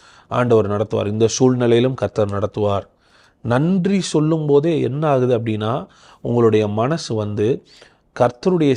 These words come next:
செய்கைகளை தான் பார்க்க ஆரம்பிக்குது. நன்றி சொல்லும்போது கூட இருக்கிற கர்த்தரை பார்க்குறீங்க, புலம்பும் போது எதிராக இருக்கிற சூழ்நிலைகளை பார்க்குறீங்க. உங்க மைண்டுக்கு பிராக்டிஸ் கொடுங்க. அவரை நோக்கி பார்த்து நன்றி சொல்லு. இந்த சூழ்நிலையிலும் கர்த்தர் இருக்கிறார்,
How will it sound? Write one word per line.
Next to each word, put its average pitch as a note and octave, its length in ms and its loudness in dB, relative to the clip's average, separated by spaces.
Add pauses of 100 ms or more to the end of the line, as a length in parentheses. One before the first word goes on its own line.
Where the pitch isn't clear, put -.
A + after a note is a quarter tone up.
(120)
செய்கைகளை D#3+ 520 4
தான் C3+ 160 0
பார்க்க A2+ 320 0
ஆரம்பிக்குது. G2+ 420 -8 (400)
நன்றி D3+ 440 0
சொல்லும்போது B2 580 -2
கூட D3+ 240 0
இருக்கிற A#2+ 360 -2
கர்த்தரை A#2+ 320 0
பார்க்குறீங்க, G2 500 -8 (540)
புலம்பும் D#3 460 2
போது A#2+ 300 -4
எதிராக C3 420 -2
இருக்கிற A2+ 240 -4
சூழ்நிலைகளை A2+ 600 -4
பார்க்குறீங்க. F#2 440 -10 (260)
உங்க A#2+ 320 0
மைண்டுக்கு E3+ 400 2
பிராக்டிஸ் - 500 -6
கொடுங்க. G#2+ 540 -4 (280)
அவரை C#3+ 400 2
நோக்கி F#3 340 -4
பார்த்து F#3 300 0
நன்றி B2 320 -4
சொல்லு. G#2+ 240 -8
இந்த C3+ 200 0
சூழ்நிலையிலும் F3+ 560 -2
கர்த்தர் A#2+ 300 -4
இருக்கிறார், G2 360 -8